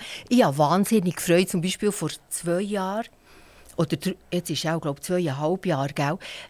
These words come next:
Ähm, ich, ich bin ganz ein Fan von Italien, vom Zucchero, weisst, von, ich liebe die Italiener.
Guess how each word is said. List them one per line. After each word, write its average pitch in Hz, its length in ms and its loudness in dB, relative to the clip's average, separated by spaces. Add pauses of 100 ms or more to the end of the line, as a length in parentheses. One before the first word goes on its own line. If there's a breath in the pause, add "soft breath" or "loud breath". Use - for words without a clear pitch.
Ähm, 143 360 2 (120)
ich, 202 160 -2
ich 185 100 -2
bin 151 140 0
ganz - 340 -2
ein 175 60 -4
Fan 160 240 0
von 170 160 2
Italien, 147 680 2
vom 143 240 -2
Zucchero, 160 540 0
weisst, 151 300 2
von, - 140 -4
ich 170 140 0
liebe 156 460 0
die - 160 -10
Italiener. 147 600 0